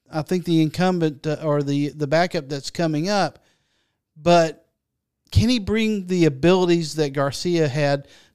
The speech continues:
to extend plays, to be incredibly accurate throwing the ball?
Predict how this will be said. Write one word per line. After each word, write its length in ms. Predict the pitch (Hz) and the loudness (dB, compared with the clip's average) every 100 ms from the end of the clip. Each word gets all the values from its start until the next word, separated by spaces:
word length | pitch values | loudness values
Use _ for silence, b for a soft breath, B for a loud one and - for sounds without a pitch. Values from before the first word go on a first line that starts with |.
| - | -6
to 180 | 156 143 | -2 0
extend 540 | - - 180 180 175 | -2 -2 0 0 0
plays, 600 | - 143 110 - - - _ _ _ _ _ | -2 -4 -4 -10 -14 -16 _ _ _ _ _
to 100 | 160 | -2
be 340 | 165 160 160 | 4 4 2
incredibly 640 | 160 147 196 190 180 175 - | -4 -4 -2 0 2 0 -2
accurate 640 | 165 170 - 151 131 - _ _ _ _ _ | -4 -4 -6 -8 -8 -12 _ _ _ _ _
throwing 380 | 156 165 156 143 | 2 4 4 0
the 80 | |
ball? 360 | 135 165 147 120 | 2 4 4 2